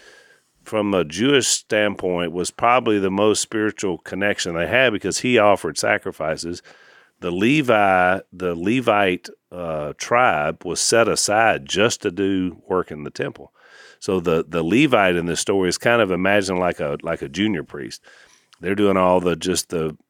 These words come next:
you know, stuff that has to be done in the temple, the animals calling off the carcasses, you know, that, that kind of work. But these two guys would have been seen as, as spiritual because it connected them to the temple. But you know from this story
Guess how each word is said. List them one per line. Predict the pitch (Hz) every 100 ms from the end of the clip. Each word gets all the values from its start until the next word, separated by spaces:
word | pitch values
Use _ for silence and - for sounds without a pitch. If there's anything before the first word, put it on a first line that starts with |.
| _
you | 87 80
know, | 78
stuff | - 113 95
that | 82
has | 92 85
to | 87
be | 82
done | 90 90
in |
the | 80
temple, | - 95 87 87 87 82
the | 78
animals | 92 92 90 90 87 - -
calling | 101 95 92 92
off | 90 -
the | -
carcasses, | 95 92 98 82 92 90 87
you | 92
know, | 92
that, | 90 85
that | 104 123
kind | 95 85
of |
work. | 82 117 104 - - - - -
But | 110 104 107
these | 165 208
two | 185 147
guys | 135 127 120
would | 113
have | 101
been | 95 82
seen | - 135 131
as, | 92 80 - -
as | 92 82
spiritual | - 139 156 - 92
because | 87 - 90
it | 90
connected | - 101 107 -
them | 82
to | - 80
the | 69
temple. | - 139 - 71 - - - - _
But | 98 98
you | 107 107
know | 120 190
from | - 110
this | 101 -
story | - 113 175 123 87